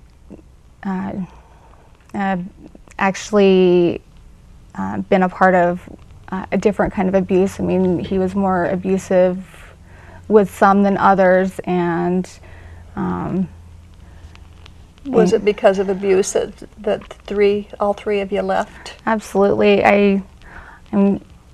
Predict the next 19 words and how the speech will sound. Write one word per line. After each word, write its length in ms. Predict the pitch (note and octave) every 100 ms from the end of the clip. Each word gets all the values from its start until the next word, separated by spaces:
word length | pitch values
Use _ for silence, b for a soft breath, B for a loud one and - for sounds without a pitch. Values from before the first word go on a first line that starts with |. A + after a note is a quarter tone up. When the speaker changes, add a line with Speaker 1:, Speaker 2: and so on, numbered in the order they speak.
| - -
Speaker 1:
like 280 | G#3+ G#3
I 80 | G3
said, 280 | F#3+ F3+ F#3
if 180 | F#3+ -
you're, 360 | G#3+ G#3+ G3+ -
if 180 | G#3 A#3
you're 140 | A3+
happy 440 | G3+ G#3 G#3 G#3+
with 180 | G3+ G3
how 800 | - G3+ G3 G3 G3 F#3+ G3 - -
your 220 | G3 G3+
life 340 | G3 F3+ F#3 -
is 380 | F#3 F#3 F#3 -
and 500 | F#3+ F#3 F#3 F#3 F#3 - B B -
you're 160 | G3
being 320 | F#3+ G3+ F#3+
treated 360 | F#3 G3 F#3+ F#3+
well, 380 | F#3 F#3 F3+ F#3
someone, 880 | - F#3 F#3+ F#3+ F#3+ F#3 F#3 F#3